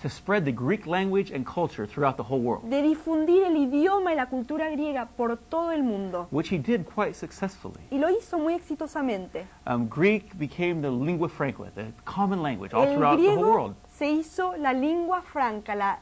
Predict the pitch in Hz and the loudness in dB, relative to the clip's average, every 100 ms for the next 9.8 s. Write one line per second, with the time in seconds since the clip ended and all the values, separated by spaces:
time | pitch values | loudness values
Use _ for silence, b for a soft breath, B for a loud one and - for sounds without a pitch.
0 | - 240 233 285 311 330 302 285 294 285 | -4 -2 0 0 0 0 0 0 0 -2
1 | 233 - 240 240 240 349 370 339 294 240 | -4 -2 0 0 -2 -2 0 0 0 0
2 | 220 196 190 180 190 180 185 170 160 - | -2 -2 -6 -6 -8 -8 -8 -10 -8 4
3 | 160 185 170 170 131 123 196 202 202 185 | 6 8 6 2 0 2 4 8 8 8
4 | 180 185 190 180 175 170 151 131 208 165 | 6 4 2 2 0 -2 -4 0 0 4
5 | 196 196 156 135 117 107 135 202 196 B | 2 2 -2 -2 -4 0 4 4 4 B
6 | B - 240 220 202 208 302 359 359 359 | B -4 -2 2 2 2 2 0 2 0
7 | - 214 - 339 349 - - 349 339 233 | -2 -12 -2 0 0 -2 -4 -2 -2 -6
8 | - 202 233 381 381 370 381 - 139 127 | -6 0 2 2 0 0 0 -2 -2 2
9 | 190 196 196 170 190 208 143 | 4 4 2 0 0 0 0